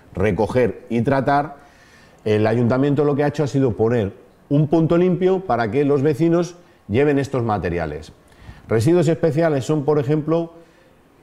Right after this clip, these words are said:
los escombros, que proceden de una pequeña reparación doméstica. Por ejemplo, pues tengo una avería en casa, me pican dos azulejos, esos azulejos son los escombros que me va a recoger el ayuntamiento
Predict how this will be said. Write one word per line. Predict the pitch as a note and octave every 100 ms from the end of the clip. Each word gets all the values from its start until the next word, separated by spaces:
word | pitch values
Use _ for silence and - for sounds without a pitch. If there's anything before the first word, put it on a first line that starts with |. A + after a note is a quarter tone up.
| -
los | G#2 G#2
escombros, | A#2 - C#3+ C3+ G2+ E2 D#2+ - - - -
que | F3
proceden | F#3 F#3 E3+ F3+ F#3 F#3 D3 G#2+
de |
una | C#3+ D#3+
pequeña | D3+ C#3+ D#3+ E3
reparación | D#3 D3+ B2+ B2+ A#2+ C#3 C#3
doméstica. | A2 F#2 E2+ - E2 E2 -
Por | G#2+ A#2
ejemplo, | B2 B2 F#2 F2
pues | F#2
tengo | A#2 A#2+
una | B2 B2
avería | B2 B2+ B2+
en |
casa, | B2 C#3+ D3+ D3+ -
me | A2 G#2+
pican | G2+ B2 A2 A2+
dos | A#2+ A#2+
azulejos, | B2 C#3 D3 D3+ E3+ E3 - - - -
esos | C3+ D#3
azulejos | D#3 D3+ D#3+ E3+ F3 F3+ F3+ - - - - _
son | - C3
los | D3 D3
escombros | C#3+ D#3+ D#3+ E3 D#3
que | C3
me | A#2+
va | B2
a |
recoger | B2 B2+ A#2 C3
el | B2+
ayuntamiento | C3 B2+ B2+ C#3 D3+ F3 F3